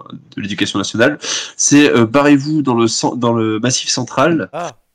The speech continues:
Speaker 1: euh, du côté de Clermont, l'Auvergne,
Speaker 2: Il y a pas,
Speaker 1: l'Ardèche,
Speaker 2: il y a pas le
Speaker 1: parce que
Speaker 2: train.
Speaker 1: ça coûte que dalle. Ça coûte que dalle. Investissez dans une super bagnole, ça vous coûtera toujours moins cher que d'avoir un, un petit appart dans une grande ville.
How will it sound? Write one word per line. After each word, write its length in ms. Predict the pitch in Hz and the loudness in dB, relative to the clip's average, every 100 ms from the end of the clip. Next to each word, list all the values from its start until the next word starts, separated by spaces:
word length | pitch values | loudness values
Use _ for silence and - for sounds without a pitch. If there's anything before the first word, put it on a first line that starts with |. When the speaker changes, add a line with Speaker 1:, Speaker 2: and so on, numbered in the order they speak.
| 110 | -4
Speaker 1:
euh, 220 | 107 107 | -2 -2
du 160 | 107 | -6
côté 280 | - 110 120 | -4 -2 2
de 100 | 117 | 4
Clermont, 840 | 107 135 123 113 117 123 127 127 | 4 2 0 0 0 0 0 2
l'Auvergne, 560 | 127 107 110 113 123 120 | 4 2 2 2 2 0
Speaker 2:
Il 20 | |
y 40 | 110 | -2
a 20 | |
pas, 40 | |
Speaker 1:
l'Ardèche, 420 | 101 110 147 - 170 | -2 0 2 2 -2
Speaker 2:
il 100 | 135 | -8
y 40 | |
a 20 | |
pas 120 | 120 127 | -12 -4
le 20 | |
Speaker 1:
parce 100 | 131 | 0
que 80 | 165 | 2
Speaker 2:
train. 80 | |
Speaker 1:
ça 120 | - 127 | 2 2
coûte 220 | 131 120 | 0 -2
que 120 | - | 2
dalle. 580 | 180 151 180 196 104 - _ _ _ _ _ _ _ _ - | 4 6 4 2 0 -2 _ _ _ _ _ _ _ _ -8
Ça 180 | - | -4
coûte 200 | 135 135 | -2 -2
que 80 | - | 4
dalle. 280 | 160 156 180 | 4 6 4
Investissez 500 | 135 143 151 - - | 2 2 0 0 0
dans 120 | 151 113 | 2 2
une 140 | 107 | -2
super 360 | - 180 185 160 | -4 -2 -2 2
bagnole, 480 | 151 143 165 190 | 2 4 2 0
ça 120 | - 127 | -2 -2
vous 120 | 123 | -2
coûtera 240 | 131 - | -4 -6
toujours 280 | - 165 165 | -4 -2 -2
moins 120 | 143 | 0
cher 260 | 139 190 175 | -2 -2 -4
que 140 | - | -4
d'avoir 260 | 117 117 117 | -2 -2 0
un, 180 | 117 - | -2 -2
un 100 | 123 | -4
petit 320 | 135 135 - | -4 -10 -6
appart 240 | 139 160 151 | -2 0 0
dans 80 | |
une 120 | 131 127 | -2 -2
grande 180 | 120 | -4
ville. 200 | 107 92 | -6 -10